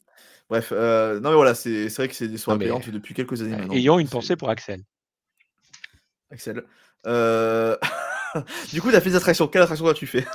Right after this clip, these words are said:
Speaker 2: Non, mais je vais pas dire que j'ai fait, j'en ai fait un certain nombre, mais je trouve que ça fait aussi partie du charme. Tu fais, tu, t'es, t'es
Speaker 1: Bien
Speaker 2: dans
Speaker 1: sûr.
Speaker 2: ta soirée du Nouvel An, t'as une coupe de champ, tu vois des spectacles, tu vois des parades, tu fais des attractions, tu te balades dans un endroit un peu féerique.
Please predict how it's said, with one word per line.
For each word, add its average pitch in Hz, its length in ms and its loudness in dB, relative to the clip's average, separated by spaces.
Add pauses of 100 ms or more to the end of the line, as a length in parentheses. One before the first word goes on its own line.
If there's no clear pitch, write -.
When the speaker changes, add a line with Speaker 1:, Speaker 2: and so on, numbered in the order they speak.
(240)
Speaker 2:
Non, 165 100 6
mais 143 100 2
je 123 80 -2
vais 123 60 -8
pas 151 120 2
dire 143 120 -2
que 123 60 -6
j'ai 143 80 0
fait, 147 220 4 (140)
j'en 117 140 -4
ai 123 80 -2
fait 123 140 -2
un 117 40 0
certain 127 260 0
nombre, 220 180 2 (300)
mais 175 140 8
je 180 120 6
trouve 392 300 4
que 190 120 0
ça 165 180 6
fait 233 160 0
aussi 202 580 -4
partie - 260 0
du 214 100 -6
charme. 196 380 4 (440)
Tu 151 120 -2
fais, - 240 2
tu, 170 260 -2
t'es, 165 280 6 (140)
t'es 165 260 6
Speaker 1:
Bien 151 40 -8
Speaker 2:
dans 156 80 6
Speaker 1:
sûr. 170 60 2
Speaker 2:
ta 190 100 6
soirée 190 320 6
du 170 120 0
Nouvel 147 260 6
An, 208 160 8 (420)
t'as 135 120 6
une 147 100 2
coupe 139 180 -4
de 143 80 6
champ, 139 340 4 (400)
tu - 140 -6
vois 147 100 8
des 139 80 -2
spectacles, 139 600 2 (560)
tu - 140 -6
vois 139 80 6
des 143 100 4
parades, 139 480 6 (400)
tu - 140 -6
fais 156 140 0
des 139 180 4
attractions, 143 640 0 (260)
tu - 140 -8
te 135 40 -8
balades 151 320 4
dans 135 240 -2
un 135 80 -2
endroit 131 320 0
un 135 60 2
peu 127 140 -2
féerique. 131 520 2